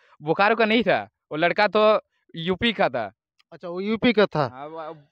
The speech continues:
Speaker 1: एक डिस्ट्रिक्ट खेलने के लिए हारला बोकारो एड्रेस कराया था, क्या सरायकेला कराएगा एड्रेस,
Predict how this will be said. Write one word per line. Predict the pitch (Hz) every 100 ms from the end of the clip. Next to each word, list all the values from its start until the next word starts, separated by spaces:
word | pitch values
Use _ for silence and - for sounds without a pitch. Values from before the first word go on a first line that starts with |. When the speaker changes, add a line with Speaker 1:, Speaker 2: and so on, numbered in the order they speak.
| _ 160
Speaker 1:
एक | 170
डिस्ट्रिक्ट | 151 156 - 226
खेलने | 202 202 208
के | 214
लिए | 214 233 - _ _
हारला | 160 170 190
बोकारो | 180 175 180 185 208
एड्रेस | 175 170 170
कराया | - 135 123
था, | 127
क्या | 165 165
सरायकेला | 175 170 170 196
कराएगा | 196 190 190 190
एड्रेस, | 185 196